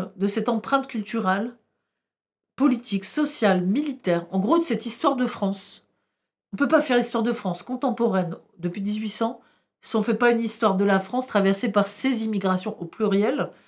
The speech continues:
Et que dire de l'immigration algérienne qui est une avec les Portugais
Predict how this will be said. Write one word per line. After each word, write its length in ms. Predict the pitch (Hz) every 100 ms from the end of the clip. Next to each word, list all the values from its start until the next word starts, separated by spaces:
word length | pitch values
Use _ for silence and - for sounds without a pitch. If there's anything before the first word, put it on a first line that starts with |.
| _ _ _ _ _
Et 100 | 190
que 100 | 220
dire 260 | 185 269 233
de 80 | 226
l'immigration 580 | 226 214 196 202 214
algérienne 440 | 190 175 185 269 277
qui 140 | 190
est 200 | 180 - _ _
une 400 | 262 294 202 160 -
avec 240 | 175 185 196
les 60 |
Portugais 640 | - 196 - 185 208 214